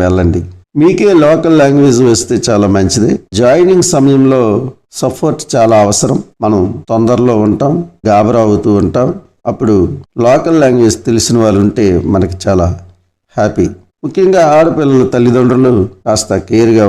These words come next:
ఉండాలి. మీకు వచ్చిన ఆ కాలేజీలో జాయిన్ అయి మీ భవిష్యత్తుని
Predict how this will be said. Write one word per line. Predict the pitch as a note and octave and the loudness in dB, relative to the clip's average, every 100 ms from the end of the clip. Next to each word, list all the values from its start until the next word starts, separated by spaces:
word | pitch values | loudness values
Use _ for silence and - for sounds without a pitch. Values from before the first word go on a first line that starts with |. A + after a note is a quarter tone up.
| F#2+ | 2
ఉండాలి. | F#2 G2+ D#3 G3 - F#3+ | 0 0 0 -2 -4 -4
మీకు | G#3 F#3 | 0 2
వచ్చిన | F3+ A3+ A3+ E3+ | 2 0 0 0
ఆ | D3+ | 0
కాలేజీలో | D3+ D#3 E3 C#3 D#3 C#3+ G#2 - - G2+ | 2 2 4 4 2 2 0 -4 -10 -2
జాయిన్ | A2+ A#2+ A#2+ | 0 2 2
అయి | D#3 - F3+ - | 2 0 -2 -4
మీ | B2+ A2 | 0 2
భవిష్యత్తుని | A2+ C3+ - D#3+ C3+ G#2 | 2 2 0 -2 0 0